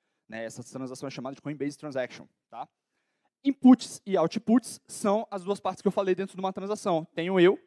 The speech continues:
tenho meu saldo na conta, e tem a outra pessoa que tem um saldo do lado, que ela vai aumentar o saldo dela caso eu faça uma transação pra ela. Essa é a maneira que o Bitcoin entende de transformar isso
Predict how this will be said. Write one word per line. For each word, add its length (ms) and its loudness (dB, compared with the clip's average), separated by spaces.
tenho 160 -8
meu 100 2
saldo 280 -4
na 100 -10
conta, 240 -6
e 40 -14
tem 120 2
a 20 4
outra 160 2
pessoa 380 -2
que 80 -20
tem 100 0
um 40 -4
saldo 220 -8
do 80 -12
lado, 160 -6
que 60 -14
ela 160 -10
vai 100 -10
aumentar 280 -6
o 60 -4
saldo 220 -14
dela 180 -10
caso 160 -14
eu 60 -20
faça 180 -20
uma 80 -16
transação 380 -14
pra 160 -4
ela. 180 0
Essa 480 -2
é 80 2
a 60 2
maneira 320 -2
que 120 -6
o 20 -6
Bitcoin 260 -12
entende 260 -10
de 220 -4
transformar 800 0
isso 480 -6